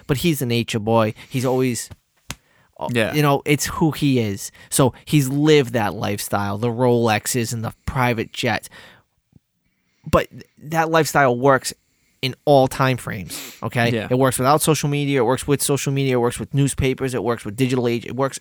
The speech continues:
Speaker 1: whenever. The fact that this guy played an, an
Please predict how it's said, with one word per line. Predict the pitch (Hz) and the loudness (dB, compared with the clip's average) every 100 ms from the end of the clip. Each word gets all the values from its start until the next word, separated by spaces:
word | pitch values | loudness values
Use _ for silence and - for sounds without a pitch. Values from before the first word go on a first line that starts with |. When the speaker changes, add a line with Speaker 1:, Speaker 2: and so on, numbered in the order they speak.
| - | -14
Speaker 1:
whenever. | 131 131 123 123 127 107 - - - _ _ - - | -6 -6 -4 -2 -2 -2 -6 -14 -20 _ _ -20 -10
The | - | -2
fact | 160 151 | 0 0
that | 143 - | -2 -6
this | 131 135 | 0 0
guy | - 135 127 | 2 2 2
played | 120 - 135 123 107 - _ _ _ _ _ _ _ - | 0 -4 -2 0 -2 -8 _ _ _ _ _ _ _ -6
an, | 120 - _ _ _ | -6 -6 _ _ _
an | 123 | -6